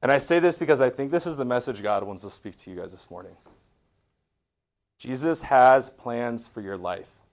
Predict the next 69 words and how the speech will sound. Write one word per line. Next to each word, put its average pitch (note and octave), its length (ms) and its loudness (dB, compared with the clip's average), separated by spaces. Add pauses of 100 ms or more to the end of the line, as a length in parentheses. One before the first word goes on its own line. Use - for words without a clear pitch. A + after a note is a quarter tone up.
(200)
He A2+ 100 -12
has A2+ 220 -6
big A2 260 -12
plans G#2 360 -12
for - 120 -18
your F#2 140 -12
life. F2 260 -12 (240)
And B2 80 -2
I B2+ 60 -2
know C#3+ 160 4
as D3+ 120 4
freshmen, E3+ 640 -2 (380)
I B2+ 80 -4
know C3 160 2
going C#3+ 140 6
to B2+ 40 2
high C#3 100 0
school D3 220 0
every C#3+ 160 4
day, D3+ 120 6
it - 20 -2
can B2 120 -6
seem C#3 140 -6
like C3 160 -2
you're C3 80 -6
just B2+ 180 -6
going B2 220 -4
through C#3+ 120 -8
the B2 60 -4
motions, A#2+ 540 -6 (380)
but B2+ 80 2
right D#3 320 6
now, E3 260 6
God C3+ 260 8
is E3 140 2
preparing E3+ 680 0
you B2+ 420 -2 (280)
for C#3 80 0
those A#2+ 220 -2
plans C3 380 -6
he A2+ 100 -6
has A2+ 240 -2
for - 100 -16
your G2+ 140 -8
life. F#2+ 280 -6 (420)
So - 120 -2
if C#3 80 2
I E3 60 8
didn't A3 180 6
pay G#3+ 140 6
attention F#3 360 0
to E3+ 40 0
my D#3+ 100 4
theology D3+ 420 4
classes, F3+ 460 6
if B2+ 80 -4
I D3 80 6
didn't F#3 160 4
learn F#3+ 120 0
how F3 100 0
to C#3 80 2
think D3 260 -6
on D3+ 100 0
my B2 100 -2
feet C3+ 320 -8
and A#2+ 80 -16
talk B2+ 260 -2
to - 60 -18
people, F#3 440 0